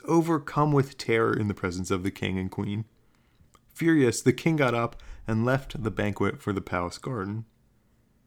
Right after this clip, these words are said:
But Haman stood up to beg Queen Esther for his life. He saw clearly that the king's mood meant a bad end for him. The king returned from the palace garden to the banquet room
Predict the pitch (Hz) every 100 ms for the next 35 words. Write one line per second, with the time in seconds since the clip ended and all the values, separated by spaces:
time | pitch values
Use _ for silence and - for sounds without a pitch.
0 | _ - - 156 147 113 - 139 127 117
1 | - 113 101 127 120 - 101 101 110 -
2 | 104 92 104 95 95 120 104 98 - _
3 | _ _ _ _ _ _ _ - 131 131
4 | 135 - 170 175 131 101 101 98 - -
5 | 180 175 131 127 104 101 - _ _ _
6 | - 101 95 - 104 92 101 98 107 104
7 | - 95 104 104 _ _ - - 92 -
8 | 127 - _ - - _ _ _ _ _
9 | _ _ _ _ _ _ - _ 147 143
10 | 190 208 185 - 160 143 139 120 127 117
11 | 107 - 110 104 101 104 92 110 113 101
12 | - 87 90